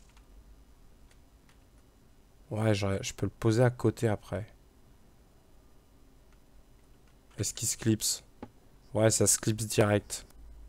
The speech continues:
Ok, je suis en train de perdre de la vie parce que j'ai faim. De toute façon, je vais, euh,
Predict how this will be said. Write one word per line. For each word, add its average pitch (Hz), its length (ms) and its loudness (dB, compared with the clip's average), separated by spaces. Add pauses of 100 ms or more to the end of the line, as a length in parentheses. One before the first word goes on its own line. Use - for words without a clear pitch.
(480)
Ok, 104 240 -4
je 110 60 2
suis - 180 -2
en 101 60 0
train - 160 -4
de 98 60 0
perdre 107 260 0
de 104 80 4
la 104 160 6
vie 104 100 2
parce - 240 0
que - 160 0
j'ai 98 220 2
faim. 101 200 0
De - 460 -14
toute - 80 -20
façon, 147 320 6
je 113 140 0
vais, 101 220 8
euh, 92 460 6